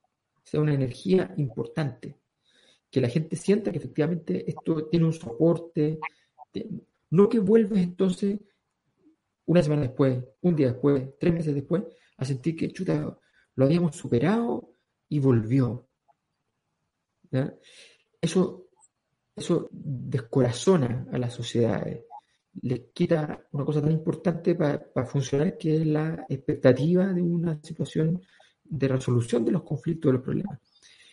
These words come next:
Entonces, claro, cuando uno, cuando uno mira esto, de saber, aquí no falta que se muera nada, ya se murió todo lo que tenía que morirse. Voy, voy a ser bien claro, en la, en la política las cosas que se mueren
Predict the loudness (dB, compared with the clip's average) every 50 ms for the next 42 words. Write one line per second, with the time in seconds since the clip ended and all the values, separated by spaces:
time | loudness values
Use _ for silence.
0 | _ _ _ _ _ _ -6 -2 2 2 2 2 2 0 -2 -2 -8 _ _ -4
1 | -2 0 0 0 -2 -4 -6 -10 _ _ _ _ _ _ _ _ _ _ _ _
2 | _ _ _ _ _ -4 -2 0 0 0 0 0 -2 -4 -6 -8 -12 _ _ _
3 | -4 -2 0 0 0 2 2 2 2 2 0 0 -2 -4 -6 -8 -6 -6 -6 -6
4 | -8 _ _ _ _ _ _ _ _ _ _ _ _ _ _ _ _ _ _ _
5 | _ _ _ _ _ -6 -6 -6 -4 -6 -6 -6 -6 -6 -8 -12 -20 _ _ _
6 | _ _ _ _ _ _ _ _ _ _ _ _ _ _ _ _ _ _ _ _
7 | _ _ _ _ _ _ _ -4 -4 -4 -2 -2 -2 -2 -2 -2 -2 -2 0 -2
8 | -2 -2 -2 -2 0 2 2 2 2 2 2 2 2 0 -2 -8 -14 _ _ _
9 | _ -18 -8 -4 -2 0 2 2 4 4 4 4 2 2 2 2 4 2 2 0
10 | -2 -4 -4 -4 -2 -2 -2 -2 -2 -2 0 -2 -2 -4 -6 -8 -10 -10 -10 -10
11 | -12 _ _ _ _ _ _ _ _ _ _ _ _ _ _ _ _ _ -12 -10
12 | -8 -4 -4 -6 -6 -8 -6 -2 2 2 4 4 2 2 0 -2 -2 -2 0 0
13 | 0 0 0 0 0 0 0 0 2 0 0 0 0 -2 -4 -4 -6 -8 -8 -8
14 | -8 -10 -10 -10 -6 -4 -2 -2 -2 -2 -4 -8